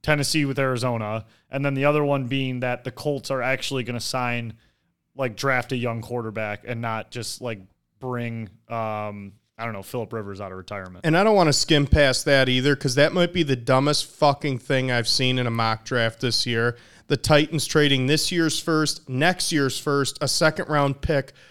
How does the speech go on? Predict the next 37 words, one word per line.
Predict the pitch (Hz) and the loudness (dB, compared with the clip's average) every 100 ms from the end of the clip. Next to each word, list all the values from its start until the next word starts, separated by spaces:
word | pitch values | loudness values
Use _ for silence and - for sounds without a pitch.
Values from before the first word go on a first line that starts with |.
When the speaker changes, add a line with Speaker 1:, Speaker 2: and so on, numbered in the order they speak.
| - | -20
Speaker 2:
for | _ - 151 | _ 4 4
a | |
quarterback | - - 190 185 156 160 156 - | 4 2 4 4 4 4 4 2
at | 160 135 - | 0 0 -2
three | - 160 175 165 | -8 0 2 2
who's | 127 151 | 0 -2
a | 135 | -2
project | - - 156 151 139 131 127 - - - - - | -2 2 4 4 2 2 0 -4 -20 -20 -8 2
after | 170 196 - 196 | 4 2 2 2
drafting | 139 160 165 170 170 170 | 2 2 4 2 0 -2
a | 139 | -2
quarterback | - 190 165 151 147 135 - | 0 0 2 4 2 2 0
last | 147 180 202 - 151 | 2 2 2 0 2
year | 135 135 | 2 2
who | 143 | 0
was | 135 | -2
a | 127 | -4
top | 120 139 123 - | -2 0 -2 -2
five | 123 113 | -4 -4
quarterback | - 135 123 120 117 117 | -2 -2 -2 0 -2 -2
in | 131 | -6
the | 117 | -6
class. | - 123 120 123 - - - _ _ - | -4 -2 -2 -2 -4 -6 -20 _ _ 0
And | 165 151 151 - _ | 4 4 0 -8 _
that | 151 165 196 | 2 2 2
seems | - 196 165 | 2 2 4
like | 180 | 4
a | - | 2
team | - 165 160 160 | 0 2 4 4
that's, | 143 131 - | 2 2 2
like, | 151 123 - - _ _ _ _ _ | 4 4 0 -12 _ _ _ _ _
heading | - 175 165 165 | 0 4 4 4
down | 156 151 156 | 6 6 6
the | 143 | 4
path | 139 143 135 135 | 2 2 2 2
of | 139 - | -2 -4
complete | - 127 - 147 131 | -6 -6 -4 -4 -4